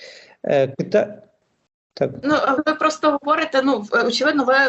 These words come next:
Speaker 2: акцентуєте увагу саме на цілях Китаю, які він переслідує. Очевидно, що росіяни будуть хотіти від Китаю щось взамін, правильно? І, е, основна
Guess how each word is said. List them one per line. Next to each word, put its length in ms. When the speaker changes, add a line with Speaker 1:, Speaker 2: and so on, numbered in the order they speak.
Speaker 2:
акцентуєте 520
увагу 260
саме 300
на 60
цілях 280
Китаю, 460
які 220
він 120
переслідує. 760
Очевидно, 360
що 240
росіяни 580
будуть 300
хотіти 440
від 160
Китаю 600
щось 360
взамін, 440
правильно? 400
І, 120
е, 220
основна 380